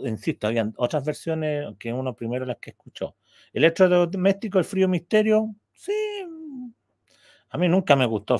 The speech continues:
el electrodoméstico, pero Frío Misterio lo colocan y bueno, ya, ¿qué le vamos a hacer? O sea, no sé, le, le rinden culto al Carlos Cabeza, yo ya no le rindo culto desde cuando hizo esa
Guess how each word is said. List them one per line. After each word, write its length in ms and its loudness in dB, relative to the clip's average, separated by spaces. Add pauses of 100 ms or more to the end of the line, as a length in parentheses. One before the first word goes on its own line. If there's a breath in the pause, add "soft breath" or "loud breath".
(140)
el 200 -4
electrodoméstico, 920 -4
pero 180 -4
Frío 240 -4
Misterio 400 0
lo 100 4
colocan 460 4
y 80 -4
bueno, 260 0
ya, 200 -4
¿qué 160 -6
le 80 -2
vamos 140 -4
a 40 -6
hacer? 300 0
O 80 -6
sea, 260 -12 (400 soft breath)
no 80 0
sé, 280 2
le, 360 4
le 240 0
rinden 400 0
culto 380 -2
al 100 -6
Carlos 340 4
Cabeza, 380 0
yo 140 -2
ya 140 0
no 100 -2
le 120 0
rindo 320 -4
culto 260 -2
desde 120 -6
cuando 300 -2
hizo 160 -8
esa 180 -10